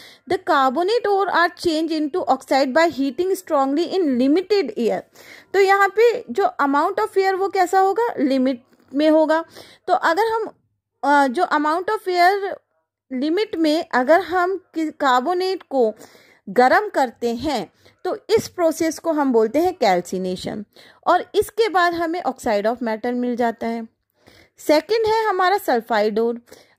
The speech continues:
अभी तो हमने कार्बोनेट ओर को लिया था कैल्सिनेशन के प्रोसेस से, अब जो सल्फाइड ओर होगा वो हमें मिलेगा रोस्टिंग के प्रोसेस से। अब what is roasting? ठीक है,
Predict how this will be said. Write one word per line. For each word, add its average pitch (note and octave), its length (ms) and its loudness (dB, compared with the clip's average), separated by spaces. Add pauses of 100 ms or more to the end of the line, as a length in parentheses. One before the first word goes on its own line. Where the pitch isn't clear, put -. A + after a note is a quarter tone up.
(160)
अभी E4 260 2
तो A4 120 0
हमने G#4 240 -2
कार्बोनेट F#4+ 560 -2
ओर G4 160 0
को G4 140 -2
लिया F#4+ 200 2
था G4+ 100 -4
कैल्सिनेशन F#4+ 720 -2
के G4 120 -2
प्रोसेस G4 400 -2
से, G#4+ 180 -2 (500)
अब G4 160 -2
जो A#4+ 140 4
सल्फाइड F#4+ 680 0
ओर G4+ 200 2
होगा D#4+ 420 0
वो F4+ 200 -2
हमें F4 380 -2
मिलेगा D4 760 0
रोस्टिंग D4+ 680 -2
के D4 100 -2
प्रोसेस G3 460 -6
से। A#3 120 -10 (560)
अब F#4+ 140 2
what E4 260 4
is A4 120 4
roasting? D#4+ 440 -4 (920)
ठीक F4 140 2
है, E4 140 2